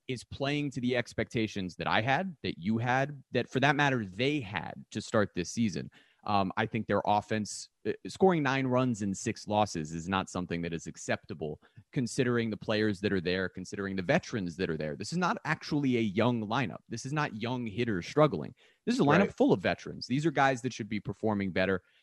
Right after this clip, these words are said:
Speaker 1: Their bullpen should be better, considering the new look, considering all the hype that we all had, especially over Anthony Bass. My point would be more that for the Marlins fans and for those trying to look at this team and see a light at the end of the tunnel where this can turn around,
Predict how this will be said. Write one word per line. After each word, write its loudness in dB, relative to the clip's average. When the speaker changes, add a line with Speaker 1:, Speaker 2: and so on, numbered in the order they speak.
Speaker 1:
Their 0
bullpen 0
should -4
be -2
better, 2
considering 0
the 2
new 0
look, -2
considering -2
all 2
the 2
hype -6
that -4
we -2
all 2
had, -2
especially 0
over 2
Anthony -4
Bass. 0
My -8
point -6
would -2
be 0
more 2
that 2
for 2
the 0
Marlins 2
fans 2
and -2
for 2
those 4
trying 4
to -2
look 4
at 4
this 2
team -4
and -4
see -4
a -4
light 0
at -2
the 0
end 0
of 0
the -4
tunnel -2
where -2
this -4
can -2
turn -2
around, 0